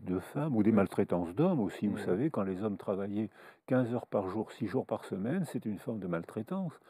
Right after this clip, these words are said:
Speaker 1: Et c'est la société industrielle qui, qui organisait cette maltraitance. Comment c'est possible ? Comment des hommes peuvent faire ça à d'autres hommes ? Voilà. Et, et si c'est fait,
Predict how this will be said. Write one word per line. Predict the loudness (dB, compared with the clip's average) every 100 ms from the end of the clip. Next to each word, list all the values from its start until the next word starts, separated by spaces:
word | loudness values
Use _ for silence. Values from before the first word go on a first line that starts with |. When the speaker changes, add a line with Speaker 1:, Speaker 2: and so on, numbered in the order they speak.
| -20 _ -6
Speaker 1:
Et |
c'est | 0
la | 0
société | 0 -4 -2 -2 -2
industrielle | -4 -8 -6 0 0 0 -2 -8 -20 _ _
qui, | -6 -6 -4
qui | 0
organisait | 0 2 0 0 -2
cette | -2 -4
maltraitance. | -2 -4 -4 -6 -6 -8 -12 -20 -20 _
Comment | 2 2 2
c'est | -2
possible ? | -2 -4 -6 -6 -6 -8 -10 _ _ _ -20 -20 _
Comment | 0 0 2
des | 0 0 0
hommes | 0 0
peuvent | -2 -4
faire | -2 -6 -4
ça | -4 -4
à |
d'autres | -2 -4 -4 -10 -8
hommes ? | -8 -8 -12 -6
Voilà. | -4 -4 -10 _ -20 _ -20 -2
Et, | 0 0 -4
et | -4 -4
si | -2 0 0 0
c'est | -2
fait, | 0 2 2